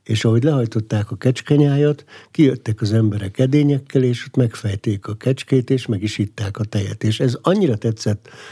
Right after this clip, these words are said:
József Attilának, mert a Szakálos néha elment, hogy ő is mindig azt mondta, hogy ő is fel fog kelni négy vagy öt órakor, és ő is elmegy.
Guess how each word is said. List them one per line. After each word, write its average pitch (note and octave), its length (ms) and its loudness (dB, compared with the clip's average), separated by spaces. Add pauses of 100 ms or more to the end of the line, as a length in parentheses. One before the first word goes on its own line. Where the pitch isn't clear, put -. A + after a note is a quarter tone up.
(140)
József A2 380 2
Attilának, B2 640 0 (580)
mert A2+ 140 2
a G#2+ 40 2
Szakálos G#2 580 -2
néha G2+ 320 2
elment, B2 500 2
hogy C3+ 220 0 (340)
ő E3 120 6
is B2 160 2
mindig G#2 260 2
azt A#2+ 200 0
mondta, G#2+ 280 0
hogy G2+ 160 0
ő A2 80 2
is G2 180 -2
fel F#2+ 200 -4
fog G2 240 -10
kelni G2+ 320 0
négy G2+ 320 0
vagy F#2+ 160 -4
öt C3+ 180 2
órakor, G#2+ 400 -2
és G2+ 200 -6
ő F#2+ 120 -2
is G2+ 180 -6
elmegy. F#2+ 400 -8